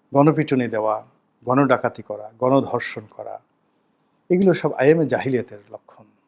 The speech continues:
এই আইএমএ জাহিলিয়াতের যে অভ্যাসগুলো গত সাত মাসে গড়ে উঠেছে এবং এখন পর্যন্ত কন্টিনিউয়াসলি চলছে, সরকার একটা বিষয়ের সুষ্ঠু তদন্ত, নিরপেক্ষ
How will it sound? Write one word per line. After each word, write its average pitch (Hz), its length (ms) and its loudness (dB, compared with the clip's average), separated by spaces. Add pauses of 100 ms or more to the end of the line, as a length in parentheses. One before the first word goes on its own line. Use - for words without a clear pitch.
(680)
এই 139 100 -2 (120)
আইএমএ 160 300 4
জাহিলিয়াতের 170 480 2
যে 131 120 0
অভ্যাসগুলো 139 560 -2
গত 120 100 -4 (120)
সাত 147 160 0 (100)
মাসে 120 260 -6
গড়ে 107 220 -12
উঠেছে - 300 -18 (140)
এবং 127 100 -6 (160)
এখন 185 160 -2 (100)
পর্যন্ত 120 240 -4 (100)
কন্টিনিউয়াসলি 117 560 -6 (560)
চলছে, 113 240 -6 (140)
সরকার 156 280 -2 (280)
একটা - 300 -2 (100)
বিষয়ের 120 400 -4 (720)
সুষ্ঠু - 300 -4 (100)
তদন্ত, 123 360 0 (720)
নিরপেক্ষ 131 400 0